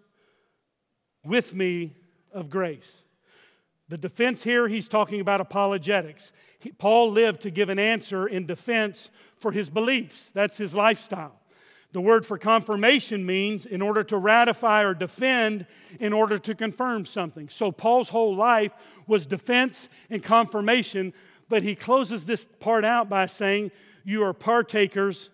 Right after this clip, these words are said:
of grace with me." So watch this. We are partners in giving, we are partners in the gospel, and we are partners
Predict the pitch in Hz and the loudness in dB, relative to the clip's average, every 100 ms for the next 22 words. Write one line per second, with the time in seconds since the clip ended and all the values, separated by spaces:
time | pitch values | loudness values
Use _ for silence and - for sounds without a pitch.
0 | _ 226 175 233 262 - 185 - 170 131 | _ -8 0 2 2 0 -10 -10 -12 -14
1 | _ - - 226 208 269 - 196 170 - | _ -20 -2 2 2 2 -2 -10 -10 -20
2 | - 156 247 226 - 233 247 320 214 214 | -18 -2 2 2 2 2 4 2 -2 -4
3 | 185 147 226 277 320 277 - _ _ _ | -4 4 4 4 0 -2 -8 _ _ _
4 | - - _ - 233 220 - 208 233 233 | -20 -20 _ -4 0 0 2 2 2 0
5 | 185 214 190 196 220 - - 339 285 _ | -4 -4 -2 2 2 0 -4 -4 -4 _
6 | _ _ _ _ - - 247 226 240 214 | _ _ _ _ -20 -4 -2 0 0 0
7 | - 233 240 214 294 254 214 | 0 2 2 0 -4 -4 -4